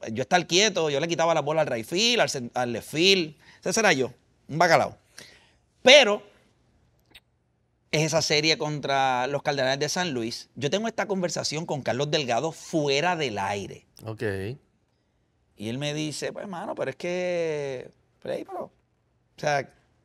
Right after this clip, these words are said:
Speaker 1: Wainwright estaba nasty".
Speaker 2: Ujú.
Speaker 1: Y tiró una cosa ahí que aquello... No había manera. Pero en la entrevista, toco eso otra vez, y esto sí que me sorprendió.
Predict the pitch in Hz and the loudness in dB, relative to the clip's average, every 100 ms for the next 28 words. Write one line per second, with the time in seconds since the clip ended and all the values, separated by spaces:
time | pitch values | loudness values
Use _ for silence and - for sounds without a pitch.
0 | _ - 120 123 160 185 170 151 175 170 | _ -4 -2 0 4 2 2 2 2 0
1 | 117 156 - 392 320 - _ - 101 95 | -2 -4 2 2 2 -4 _ -14 -10 -10
2 | 101 147 147 143 139 175 156 175 190 156 | -4 -2 0 -2 0 0 2 4 6 6
3 | 151 175 151 156 175 170 147 - - _ | 6 4 2 4 8 8 8 2 -16 _
4 | _ _ 131 127 147 175 185 143 135 247 | _ _ -2 0 4 4 2 0 2 4
5 | 302 180 _ _ _ _ _ _ _ _ | 4 2 _ _ _ _ _ _ _ _
6 | _ _ - 247 302 254 247 320 330 302 | _ _ 6 6 6 4 0 0 0 2
7 | 302 302 - - 165 - _ - 180 269 | 2 0 -2 -4 -4 -6 _ 2 4 2
8 | 277 294 285 247 254 233 - - - _ | 2 2 2 2 4 2 0 -8 -16 _
9 | 135 - 190 135 240 254 151 123 117 104 | -6 -2 -4 0 -2 0 -4 -2 -4 -4
10 | 107 95 | -6 -8